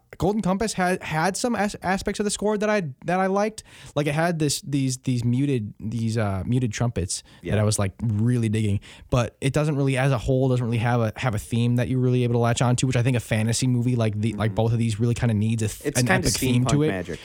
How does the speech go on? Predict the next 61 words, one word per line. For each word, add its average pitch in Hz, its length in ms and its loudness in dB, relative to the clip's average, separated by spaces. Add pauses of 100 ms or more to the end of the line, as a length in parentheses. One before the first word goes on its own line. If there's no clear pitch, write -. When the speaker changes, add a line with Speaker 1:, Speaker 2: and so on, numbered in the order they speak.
(140)
Speaker 1:
Whereas 156 360 2
the 151 80 0
Narnia 147 380 0
theme 131 280 -2
is 113 140 -6
awesome. 110 340 -4
I 117 60 -2
love 135 200 2
the 123 60 0
Narnia 107 300 -2
theme. 98 260 -4 (380)
Speaker 2:
Mm. - 40 -4
Speaker 1:
Um, 107 480 0
but 127 400 0
I 117 120 -2
think - 320 -2 (180)
the 117 220 0
score 165 340 2
is, 123 100 -2
is 120 300 -6
probably 156 240 0
the 107 80 0
biggest 117 320 -2
plus 104 160 -2
for - 140 -8
look 107 100 -6
and 95 100 -4
feel. 104 140 -2
I 101 80 0
think 170 220 -2
it 156 100 -4
holds 196 460 0
up 202 120 -6
for - 60 -4
the 190 80 0
most 165 460 0
part 214 340 0 (340)
as 165 140 0
far 180 300 0
as, 175 360 -2 (300)
as, 160 340 0
like, 156 160 0
creature 170 220 -2
design 165 420 2
and 165 80 0
stuff 160 220 -2
and 143 100 2
world 135 200 2
building 139 320 2
a-, - 260 -4
as 117 300 -2
far - 160 -6
as, 113 500 -2 (260)
as 123 140 0
the 123 80 2
visual 113 340 2
look 120 120 2
of 135 80 2
it. 131 120 0
But 131 80 0
it's, 135 200 0